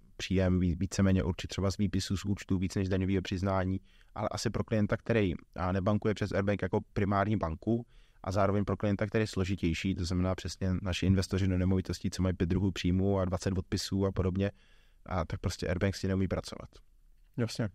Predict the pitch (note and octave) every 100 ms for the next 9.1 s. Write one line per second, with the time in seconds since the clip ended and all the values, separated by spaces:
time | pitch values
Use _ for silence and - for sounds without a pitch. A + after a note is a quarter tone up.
0 | - - - G#2 - C#3 C3+ D3+ B2+ -
1 | E3 B2+ C#3 D#3+ - - - - B2+ A#2+
2 | A#2 A#2+ A#2+ C3+ D3 D3 D3+ E3 F#3 -
3 | D#3+ C#3 - A#2+ B2 A#2 C3+ B2+ - C3+
4 | - C#3+ C3 A#2 - C3 F3 E3 - C3+
5 | C#3 C3+ C3+ C#3 C#3 C#3 - - - C#3
6 | A#2+ A2+ C3+ B2 A2+ - C3 A#2+ B2+ C3+
7 | C3 A#2+ C3 A#2 C3+ A#2+ A#2+ A#2 C3+ A#2
8 | A#2+ A#2+ C3+ - - - - - B2+ -